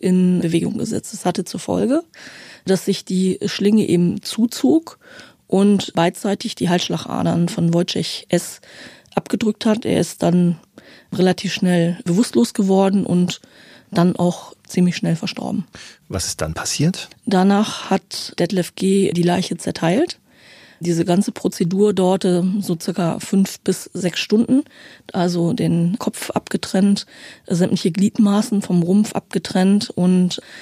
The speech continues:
Speaker 1: mit dem Kopf hat er Folgendes gemacht. Er hat einen großen Kochtopf genommen, diesen Kopf in diesen Kochtopf gelegt und ihn über Stunden gekocht und anschließend mit einem Vorschlaghammer, äh, zertrümmert.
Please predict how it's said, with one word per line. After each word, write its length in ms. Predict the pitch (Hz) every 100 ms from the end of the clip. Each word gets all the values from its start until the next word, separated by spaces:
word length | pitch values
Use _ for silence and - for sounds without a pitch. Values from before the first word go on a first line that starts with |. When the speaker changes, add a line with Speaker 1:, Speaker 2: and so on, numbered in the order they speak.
| - - - -
Speaker 1:
mit 160 | 180
dem 120 | 185 -
Kopf 500 | 240 - - - -
hat 200 | - -
er 440 | 190 185 175 170
Folgendes 460 | - - 202 277 254
gemacht. 400 | - 240 254 -
Er 40 |
hat 120 | - -
einen 80 |
großen 320 | 196 190 208 170
Kochtopf 640 | 214 - - - - -
genommen, 440 | - 214 220 247 - - - - -
diesen 240 | 185 180
Kopf 440 | - - - - -
in 400 | 185 190 185 180
diesen 260 | 175 175
Kochtopf 460 | 170 240 - 214 -
gelegt 320 | 208 208 226 - - - -
und 460 | 185 190 190 180
ihn 160 | 175 170
über 180 | 175 165
Stunden 300 | 196 156 170
gekocht 400 | - 233 - -
und 180 | 202
anschließend 560 | - 180 - 196 - 180
mit 140 | 175
einem 260 | 170 175 175 - _ _
Vorschlaghammer, 920 | - 190 214 - 180 - 185 180 175
äh, 140 | 185 170
zertrümmert. 640 | - 165 - 170 -